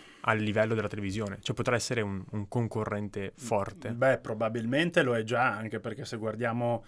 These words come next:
Speaker 2: programmi storici come Striscia la Notizia o altro che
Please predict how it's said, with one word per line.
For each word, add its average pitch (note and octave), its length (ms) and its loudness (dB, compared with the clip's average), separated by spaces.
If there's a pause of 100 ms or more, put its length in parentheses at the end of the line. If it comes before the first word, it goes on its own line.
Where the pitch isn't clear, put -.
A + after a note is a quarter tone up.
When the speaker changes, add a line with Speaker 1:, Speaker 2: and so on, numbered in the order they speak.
(220)
Speaker 2:
programmi C3+ 560 4
storici B2+ 540 0
come A#2 220 -2
Striscia A#2 340 -6
la A#2 80 -2
Notizia A#2 560 -4
o G#2+ 40 2
altro A#2 260 -2
che G2+ 200 -6